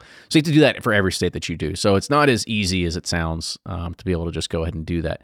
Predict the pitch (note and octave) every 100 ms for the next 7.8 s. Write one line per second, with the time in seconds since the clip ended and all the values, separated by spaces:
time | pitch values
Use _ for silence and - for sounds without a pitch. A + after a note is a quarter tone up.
0 | - - - - A#2+ - D#3+ D3 A#2+ E2
1 | D#2+ - A2 A2+ - C#3+ - G2 - F#2
2 | A2+ - E2+ D#2+ F2 E2+ E2 - _ _
3 | _ _ _ _ _ _ - C3 - F#3+
4 | D#3+ E3+ A3+ A3+ D#3 - _ - C#3 C#3
5 | F3+ A3 C3+ A#2 - A#2+ G#2 - G2 -
6 | G2 F#2+ F#2+ - F2 E2+ E2 D#2+ - _
7 | _ - G2+ F2+ F2+ F2+ F2+